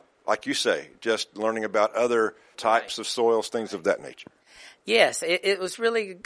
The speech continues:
Speaker 2: a good thing, because they saw the clouds. They saw the lightning. They saw the rain. They saw how it filled up reservoirs. They saw how the places they go fishing nowadays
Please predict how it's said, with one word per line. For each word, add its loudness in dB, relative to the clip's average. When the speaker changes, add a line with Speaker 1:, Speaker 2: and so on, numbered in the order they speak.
Speaker 2:
a 2
good 2
thing, 0
because 0
they 0
saw 4
the -4
clouds. -2
They 4
saw 6
the 0
lightning. 2
They -10
saw 4
the -2
rain. -2
They -10
saw 2
how 0
it -4
filled 0
up 2
reservoirs. -2
They 4
saw 6
how 0
the -8
places 0
they 2
go 2
fishing -6
nowadays -4